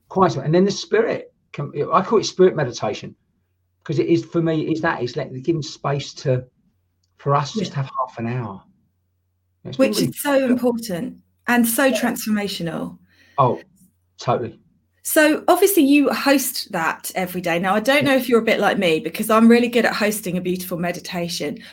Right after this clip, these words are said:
Speaker 2: but pretty poor at making sure I take time for myself.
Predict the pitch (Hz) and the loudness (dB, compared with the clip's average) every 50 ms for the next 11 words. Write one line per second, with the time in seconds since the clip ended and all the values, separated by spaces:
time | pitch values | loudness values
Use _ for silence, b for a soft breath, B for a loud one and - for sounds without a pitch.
0 | B B - - - - 233 220 208 208 - - - 233 214 185 151 - - 175 | B B -10 -10 -4 0 0 0 0 0 -6 -4 0 2 4 4 4 2 0 -2
1 | 175 170 175 - 180 175 - 160 156 165 165 - 190 - - - - 175 165 175 | -4 -4 -4 -4 -4 -2 -2 0 0 -2 -2 -2 -4 -4 -4 -4 -6 -4 -4 -4
2 | - 170 165 160 165 - - 190 170 - - - - - - | -4 -6 -4 -4 -4 -4 -4 -2 -2 -2 0 0 0 0 -2